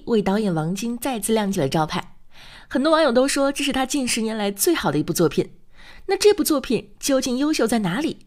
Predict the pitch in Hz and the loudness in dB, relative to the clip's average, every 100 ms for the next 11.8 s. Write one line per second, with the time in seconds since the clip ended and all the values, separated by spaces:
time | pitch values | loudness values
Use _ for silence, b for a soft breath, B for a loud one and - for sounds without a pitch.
0 | B B B - 302 302 233 180 311 339 | B B B 2 6 6 4 0 2 4
1 | 269 226 240 302 254 247 277 277 254 254 | 4 0 -2 0 0 2 0 2 0 0
2 | 240 226 220 - - - - B B B | 0 0 0 -2 -14 -20 -20 B B B
3 | B - 254 320 359 359 269 226 294 285 | B 0 2 4 4 2 2 0 0 0
4 | 254 214 214 196 202 240 226 214 175 190 | -2 0 0 2 2 2 0 0 -2 0
5 | 208 220 196 - - 311 240 185 220 214 | 0 0 -2 -4 -2 -2 0 -2 -2 -6
6 | - 285 185 262 247 220 269 - - - | -6 -4 -4 -4 -4 -4 -4 -4 -4 -4
7 | - - B B B 392 311 320 294 330 | -20 -20 B B B 4 6 6 2 0
8 | 302 226 208 214 190 240 170 185 208 202 | 0 0 -2 0 -2 0 0 0 -2 -2
9 | 175 b b b - 359 370 349 185 - | -4 b b b -2 2 4 2 0 0
10 | - - - 214 175 262 302 311 226 233 | -2 -6 -2 0 0 0 0 0 0 0
11 | 233 202 190 185 131 151 165 185 | -2 2 2 0 -2 -2 -2 -4